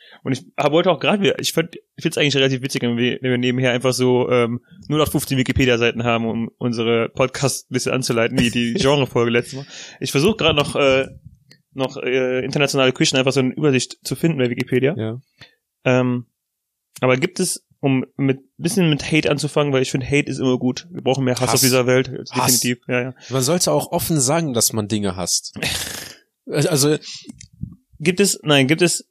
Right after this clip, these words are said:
Speaker 1: oh, was gibt hier? Gibt es, ähm,
Speaker 2: Ja.
Speaker 1: irgendeine Art von internationaler Küche,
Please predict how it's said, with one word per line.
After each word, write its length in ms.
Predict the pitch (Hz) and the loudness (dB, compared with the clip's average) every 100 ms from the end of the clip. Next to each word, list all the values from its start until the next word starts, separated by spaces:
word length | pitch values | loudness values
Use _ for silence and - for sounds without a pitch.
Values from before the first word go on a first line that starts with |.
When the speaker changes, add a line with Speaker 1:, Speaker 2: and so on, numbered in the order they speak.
| _ _ | _ _
Speaker 1:
oh, 60 | - - - - _ _ _ - - _ _ _ - 180 | -20 -20 -20 -20 _ _ _ -20 -20 _ _ _ -10 -6
was 120 | 170 | -6
gibt 140 | 165 - | -8 -6
hier? 160 | 131 - - - - - | -8 -8 -10 -8 -8 -4
Gibt 180 | 180 | 0
es, 280 | 180 - - - | 2 2 -2 2
ähm, 460 | 143 143 143 135 _ _ _ - - - _ - - - | 4 4 0 -6 _ _ _ -20 -20 -20 _ -20 -20 -6
Speaker 2:
Ja. 300 | 107 95 90 - _ _ - | 0 2 0 -4 _ _ 0
Speaker 1:
irgendeine 440 | 147 143 143 139 127 | 2 2 2 2 0
Art 120 | 127 | 0
von 100 | 135 | -2
internationaler 540 | 127 131 127 131 123 | 0 -2 0 2 2
Küche, 520 | 123 131 - 131 127 | 2 0 2 2 0